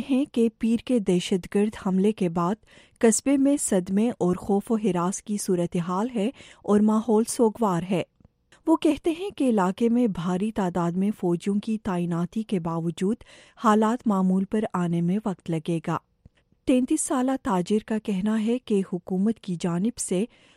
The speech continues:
ان کے علاقے میں واقع کاروباری مراکز بند کرنے کے حکومتی فیصلے کا الٹا نقصان ہوگا، خاص طور پر موجودہ وقت میں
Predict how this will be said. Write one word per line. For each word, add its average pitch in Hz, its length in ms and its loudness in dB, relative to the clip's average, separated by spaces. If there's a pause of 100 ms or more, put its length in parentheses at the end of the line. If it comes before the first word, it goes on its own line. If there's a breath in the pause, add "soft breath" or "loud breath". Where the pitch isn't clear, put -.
(200 soft breath)
ان 262 160 4
کے 311 260 -2
علاقے 185 420 0
میں 226 180 0
واقع 175 420 -4 (140)
کاروباری 175 640 -2
مراکز 180 680 -2
بند 180 240 -2 (120)
کرنے 175 380 -4
کے 208 200 -2
حکومتی 185 680 -4
فیصلے 196 420 -2
کا 175 220 -6 (400 soft breath)
الٹا 185 360 0
نقصان 196 500 -2
ہوگا، 165 420 -2 (540)
خاص 175 360 -4
طور 175 120 -2
پر 170 200 -4
موجودہ 175 580 -2
وقت 175 300 -6
میں 196 160 0